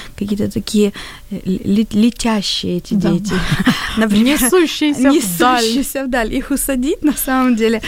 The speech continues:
Speaker 1: хотя бы на пять минут иногда бывает очень сложно. Поэтому, м, ну, если затормаживается двигательная активность, пропадает желание разговаривать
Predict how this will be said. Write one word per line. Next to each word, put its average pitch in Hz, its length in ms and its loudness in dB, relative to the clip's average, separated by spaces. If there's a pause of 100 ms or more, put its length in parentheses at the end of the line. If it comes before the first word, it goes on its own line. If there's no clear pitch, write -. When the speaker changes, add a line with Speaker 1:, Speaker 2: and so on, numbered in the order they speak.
(240)
Speaker 1:
хотя 262 220 2
бы 269 100 0
на 262 140 2
пять 254 240 -6
минут 302 260 -2
иногда 220 260 -2
бывает 226 320 0
очень 220 280 0
сложно. 170 600 -2 (760)
Поэтому, 233 720 2
м, 208 1000 2 (300)
ну, 226 180 4
если 226 300 0
затормаживается 220 640 0
двигательная 208 680 0
активность, 269 560 -2
пропадает 208 560 -2
желание 190 560 0
разговаривать 185 920 0